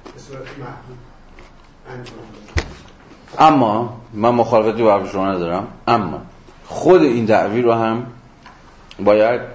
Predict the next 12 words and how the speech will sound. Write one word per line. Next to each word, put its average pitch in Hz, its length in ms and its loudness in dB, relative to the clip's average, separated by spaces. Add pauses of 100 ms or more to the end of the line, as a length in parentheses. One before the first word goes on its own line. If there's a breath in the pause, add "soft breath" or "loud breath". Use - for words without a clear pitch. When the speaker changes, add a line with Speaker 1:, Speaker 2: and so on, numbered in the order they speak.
(460)
Speaker 2:
توی 98 200 -6
سیر 120 680 2
تاریخی 92 460 0
فهمید، 76 380 -10 (120)
یعنی 98 280 -8
توی 107 100 -12 (140)
تاریخ 92 280 -4
سیر 92 400 -4
مبارزات 85 840 -4 (340 loud breath)
تلاشی 95 360 0
بود 101 200 -6
که 104 200 -2